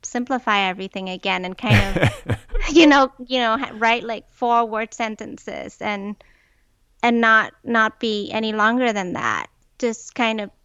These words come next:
Speaker 1: keep everything really, really concise. So I'm just following whatever instinct <laughs> that comes up.
Speaker 2: Uh, I, I, I get that. I guess, especially get the concise thing. And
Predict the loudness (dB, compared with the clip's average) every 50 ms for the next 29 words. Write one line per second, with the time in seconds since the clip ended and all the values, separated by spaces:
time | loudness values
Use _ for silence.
0 | _ _ -4 -4 -4 -4 -2 -2 -2 0 0 -2 -4 -2 -4 -4 -4 -4 -4 -6
1 | -2 0 2 2 2 2 0 0 0 0 -2 -4 -6 _ _ _ -10 -2 2 4
2 | 4 4 4 2 2 -2 -2 -2 0 2 4 4 4 4 0 -4 -8 -10 -12 -14
3 | -20 _ _ _ _ _ _ _ _ _ _ -10 -2 0 2 2 2 0 -2 -4
4 | -8 -8 -10 -8 -6 -4 -4 -2 -2 -4 -4 -4 -2 -2 -2 -2 -2 -4 -4 -4
5 | -4 -2 -4 -4 -6 -6 -6 -2 -2 -2 -2 -2 0 0 0 0 0 -2 0 0
6 | 0 0 -2 -6 -6 -4 -4 -6 -6 -4 -2 -2 -2 -2 -6 -6 0 0 0 0
7 | 0 -2 -2 -2 -2 -2 -4 -4 -4 -2 -4 -2 0 0 -2 -2 -2 -6 -6 -6
8 | -8 -10 -16 -20 -20 _ _ _ -8 -6 -6 -2 -2 -2 -2 0 -2 -4 -2 -2
9 | -4 -4 -4 -6 -6 -8 -8 -8 -8 -6 -4 -4 -4 -6 -8 -10 -8 -8 -8 -10
10 | -12 _ _ -14 -8 -6 -4 -4 -4 -6